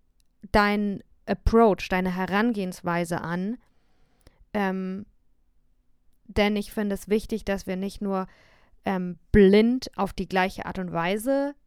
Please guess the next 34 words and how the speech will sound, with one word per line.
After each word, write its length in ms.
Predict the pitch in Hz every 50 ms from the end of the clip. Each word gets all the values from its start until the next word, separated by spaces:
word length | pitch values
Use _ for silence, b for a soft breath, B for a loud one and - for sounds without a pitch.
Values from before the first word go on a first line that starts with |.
| _ -
weitermachen, 880 | - 214 214 226 - - 233 233 226 220 220 - - 240 233 233 233 226 -
sondern 360 | - - 208 202 196 190 190 185
dass 240 | 185 185 - -
wir 120 | 185 190 180
uns 160 | 180 175 -
wirklich 340 | 190 190 185 - 185 - -
fragen, 340 | - - 185 185 180 185 190
„Okay, 400 | 190 - - 277 285 240 180 185 b b b b b b b b b -
kann 220 | - - 311 349
ich 140 | 339 - -
was 180 | 247 247 -
ein 80 | - 233
bisschen 320 | 196 214 214 - - 214
verändern, 480 | - - - - - 170 160 165 - - - _ _ _ _ _ _ _ _ _ _ _ _ _ - _ _ _ _ _ _ _ _ _ _ _
wenn 180 | - 208 208 208
ich 80 | -
ganz 200 | - 208 202 208 -
ehrlich 220 | - - 185 -
zu 100 | - 196
mir 140 | 202 202 196
bin? 180 | 190 202 202 - _ _ _ _ _
Was 320 | 196 190 214 226 254 240 -
hier 320 | - - - 214 202 190
darf 220 | 185 180 180 175 180
ich 100 | - -
verändern?“ 400 | - - - 180 170 170 175 180
Und 140 | 185 185
die 100 | 196 185
größte 380 | - - 208 226 233 226 - 208
Sache, 240 | 190 202 190 196 196
die 120 | 190 196
wir 80 | 180 175
verändern, 500 | - 185 - 185 185 180 180 180 180 - -
oder 240 | 190 185 180 175